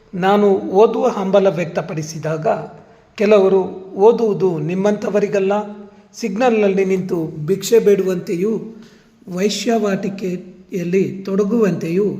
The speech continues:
ಛೇಡಿಸಿದ್ದಾರೆ. ಆದರೆ ಇಂದು ಕಾನೂನು ಪದವಿ ಪಡೆದಿದ್ದೇನೆ.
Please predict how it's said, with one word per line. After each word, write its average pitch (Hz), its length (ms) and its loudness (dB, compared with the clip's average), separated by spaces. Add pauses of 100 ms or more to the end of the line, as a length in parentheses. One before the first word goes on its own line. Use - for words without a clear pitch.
(160)
ಛೇಡಿಸಿದ್ದಾರೆ. 127 800 -4 (560)
ಆದರೆ 202 320 4
ಇಂದು 202 640 2
ಕಾನೂನು 240 520 4
ಪದವಿ 196 280 2
ಪಡೆದಿದ್ದೇನೆ. 170 760 -2